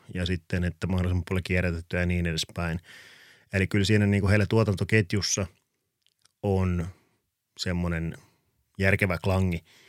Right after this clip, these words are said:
näin nykypäivään mietittynä. Ja sit firmaltahan löytyy myös esimerkiksi kuulokkeita, tommoset niin kun tota ihan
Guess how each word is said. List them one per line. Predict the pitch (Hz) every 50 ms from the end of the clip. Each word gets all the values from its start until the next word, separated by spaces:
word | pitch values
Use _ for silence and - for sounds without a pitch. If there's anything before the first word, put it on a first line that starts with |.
| - - _ _ _ _ -
näin | 98 90 90
nykypäivään | 92 87 87 - 98 90 85 85 80 80
mietittynä. | 78 78 80 80 - - - - - 98 90 87 - - _ _ _ _ _ _ _ _ _ -
Ja | 131 127 123 127 131
sit | 135 131 104 - -
firmaltahan | 117 113 117 127 131 127 135 127 131 131
löytyy | 131 127 123 - 131 123
myös | 127 127 123
esimerkiksi | 131 135 139 139 131 -
kuulokkeita, | - 151 117 95 87 - _ - 90 78 80 90 85 - _ _ -
tommoset | 101 98 90 87 87 -
niin | 104 98 90
kun | 92 90 -
tota | 92 90 - 87
ihan | 80 101 101 98 90 -